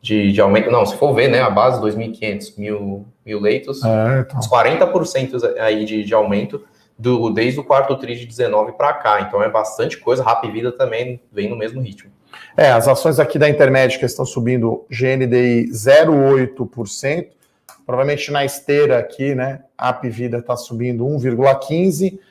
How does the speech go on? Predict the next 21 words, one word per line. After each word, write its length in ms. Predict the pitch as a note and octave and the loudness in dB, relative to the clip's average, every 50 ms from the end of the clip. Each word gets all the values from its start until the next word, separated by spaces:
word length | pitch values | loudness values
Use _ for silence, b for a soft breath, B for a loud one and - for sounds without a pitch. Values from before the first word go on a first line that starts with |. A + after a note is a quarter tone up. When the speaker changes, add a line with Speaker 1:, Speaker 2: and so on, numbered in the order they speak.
| B B B _ | B B B _
Speaker 2:
a 160 | D#3 E3 E3 | 0 2 2
Eneva, 540 | D3 C3+ C3+ C#3 C#3+ C#3+ B2+ C#3 C3+ A#2+ A2+ | 4 4 4 4 6 4 4 4 2 2 4
ou 180 | B2 C3+ C#3 | 4 4 4
Eneva, 460 | C#3 C3 B2+ B2+ C3 C3 A#2+ G2+ A#2 A2+ | 4 4 2 2 2 2 0 0 -4 -4
subindo 440 | - - - A#2+ A#2+ B2+ B2+ A#2+ A#2+ | -6 -8 -8 -6 -6 -4 -4 -4 -2
meio 360 | B2 C3 D3 D#3+ D#3+ D3+ D3 | -2 0 0 0 0 -2 -2
por 140 | - C3+ B2 | -4 -8 -8
cento, 460 | - - - D3 E3 F#3 F3+ F3+ _ _ _ _ _ _ _ _ | -8 -4 -4 -2 -2 -2 -4 -6 _ _ _ _ _ _ _ _
e 280 | D3+ E3 F#3 F#3 - _ _ _ _ | -4 -4 -4 -4 -6 _ _ _ _
Petrobras 720 | - F3 E3+ - - E3+ - D3 C#3+ C#3+ C#3+ D3 - - | 2 2 2 2 2 0 4 4 6 6 6 6 6 4
agora 280 | D#3 C#3 B2+ C#3 C#3 C3+ | 2 2 4 4 4 2
aqui 220 | C3 - - D3 | 2 0 -6 -10
virou 560 | C3 C3 C#3 B2 B2 B2 C3 C3+ - - _ _ _ _ _ _ _ | -6 -6 -4 -2 -2 -2 -2 -4 -6 -14 _ _ _ _ _ _ _
pra 160 | - B2+ C3 | -4 -2 0
baixo, 380 | B2+ B2 B2 C3 C#3+ C#3 - C#3 | 0 2 2 2 0 -2 -4 -6
agora 300 | B2 A#2 B2+ C3 C3+ C3 | -2 0 0 2 2 0
o 60 | C3 | 0
índice 280 | C3 C3 B2 - - - | -2 -6 -8 -8 -4 -4
à 60 | B2 | -4
vista 380 | A#2 A2+ B2 A#2+ A#2 - - A#2 | -4 -4 -10 -12 -12 -8 -8 -10
aqui, 440 | A2 - - A#2+ A#2+ B2 B2 - | -10 -10 -12 -10 -8 -8 -10 -12